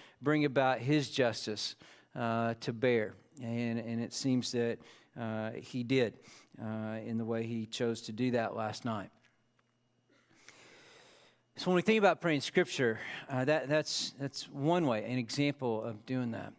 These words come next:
I also thought yesterday afternoon, I thought, "How, how many times can I pray this afternoon for safety and for wisdom? Uh, do I just keep rolling over the same thing? Um, or, or is there other things to do?" And I,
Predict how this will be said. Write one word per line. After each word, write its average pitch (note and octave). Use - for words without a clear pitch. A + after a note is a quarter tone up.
I C#3
also G3+
thought C#3+
yesterday C#3+
afternoon, C3
I A#2+
thought, C#3
"How, G3+
how G#3
many A3+
times E3+
can D3
I C3+
pray D3+
this C3
afternoon A#2+
for A#2
safety C#3+
and G#2+
for -
wisdom? A2
Uh, A#2+
do C3+
I C3
just D#3+
keep F#3
rolling E3
over C#3+
the G#2+
same C#3
thing? A#2+
Um, A#2
or, C3+
or C3+
is B2+
there C3
other F3
things B2+
to B2+
do?" C#3+
And C#3+
I, B2+